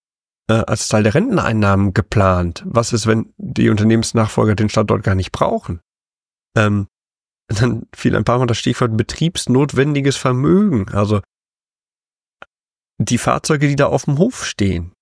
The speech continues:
äh, sind das echte betriebsnotwendige Fahrzeuge, also irgendwelche Servicefahrzeuge, wo Monteure mit zu Kunden fahren?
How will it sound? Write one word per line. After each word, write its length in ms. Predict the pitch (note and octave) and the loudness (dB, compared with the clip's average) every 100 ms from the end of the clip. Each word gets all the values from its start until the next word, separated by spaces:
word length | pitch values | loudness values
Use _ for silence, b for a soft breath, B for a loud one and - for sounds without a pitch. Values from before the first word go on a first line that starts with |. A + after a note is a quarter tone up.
| _ | _
äh, 160 | A#2+ A2 - _ _ | 0 0 -4 _ _
sind 240 | G2+ B2+ D3 | -2 0 0
das 200 | A#2 - _ _ _ - | -2 -6 _ _ _ 0
echte 320 | C3 - D#3+ | 0 0 -2
betriebsnotwendige 920 | A#2+ - C#3+ - - D#3+ D3+ F3 E3 | -2 -4 -8 -6 -2 0 0 0 0
Fahrzeuge, 720 | D3+ - - - F3+ G2 F#2 | 0 -2 -2 0 0 2 2
also 220 | A2 A2 | 2 0
irgendwelche 640 | - B2 A#2+ A2+ - A2+ - | 0 0 0 -2 -2 -2 -2
Servicefahrzeuge, 1200 | - C3+ D3 - D3+ D3+ - C#3+ D3+ D#3 D#3 - - - - | 0 0 0 -2 -2 -2 -2 0 0 0 -2 -4 -8 -14 -10
wo 320 | A2+ A#2+ A#2+ | -6 -2 0
Monteure 440 | A2+ A2 C#3 C#3 | 0 0 0 2
mit 160 | B2 A#2+ | 2 0
zu 100 | A2 | 0
Kunden 280 | B2+ D3+ D#3+ | 0 0 0
fahren? 260 | F3+ G3 | 2 2